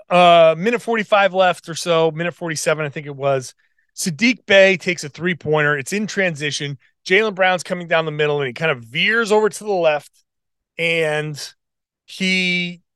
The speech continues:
kinda lazily closes out on Saddiq Bey. Did he, did he land in Saddiq Bey's landing spot? Was he close enough? Whatever it was,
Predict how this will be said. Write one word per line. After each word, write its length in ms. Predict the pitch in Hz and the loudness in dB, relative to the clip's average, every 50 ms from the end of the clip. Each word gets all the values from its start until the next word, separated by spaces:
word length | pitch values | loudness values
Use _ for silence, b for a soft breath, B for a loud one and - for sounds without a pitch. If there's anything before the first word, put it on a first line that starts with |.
| _ _ _ _ _ - | _ _ _ _ _ -8
kinda 480 | - - 226 254 320 392 392 392 359 | -2 2 2 4 4 6 6 6 4
lazily 840 | 320 240 190 170 165 180 220 240 240 196 202 208 208 202 202 196 185 | 4 2 0 0 0 2 2 0 0 -2 -2 -4 -4 -4 -6 -6 -6
closes 580 | - - - 190 190 190 180 147 170 160 139 | -6 -2 2 2 2 2 2 0 -2 0 2
out 220 | 156 147 147 147 147 | 4 4 4 4 2
on 180 | 147 139 143 | 0 -4 -4
Saddiq 420 | 135 - 151 135 131 139 131 120 - | -6 -10 -12 -10 -10 -10 -10 -8 -4
Bey. 300 | - 123 104 101 98 - _ _ _ _ _ _ _ _ _ _ - | -4 -4 -4 -6 -10 -20 _ _ _ _ _ _ _ _ _ _ 0
Did 160 | - 233 254 | 2 2 4
he, 420 | 240 254 254 247 240 240 233 202 _ _ _ | 4 4 4 4 2 0 -2 -6 _ _ _
did 160 | 135 196 214 | -4 -2 -2
he 120 | 214 190 170 | -2 -2 -2
land 460 | 151 147 175 220 262 285 285 277 269 | -2 0 0 2 2 2 0 0 -4
in 320 | 220 202 214 220 226 226 | -6 -4 -4 -2 -2 -4
Saddiq 380 | 185 - 202 185 202 208 190 - | -6 -8 -8 -6 -6 -6 -4 -2
Bey's 240 | 202 190 190 165 160 | 0 0 0 0 -2
landing 320 | 170 170 175 175 170 165 | -2 -2 -2 -2 -4 -6
spot? 380 | - - - 156 156 160 156 139 | -4 0 2 4 4 2 2 0
Was 120 | 135 127 | -4 -6
he 80 | 123 110 | -8 -10
close 400 | - - - 180 220 240 - - | -12 -4 0 0 0 0 0 -2
enough? 380 | 208 190 190 185 185 - _ _ _ _ _ _ _ _ _ _ _ _ _ _ | 0 2 2 2 2 0 _ _ _ _ _ _ _ _ _ _ _ _ _ _
Whatever 420 | 170 220 269 302 339 330 302 254 | 2 4 6 6 6 6 6 4
it 60 | 208 185 | 4 6
was, 560 | 175 175 170 170 170 170 160 147 - - | 6 6 8 8 6 4 0 -6 -12 -12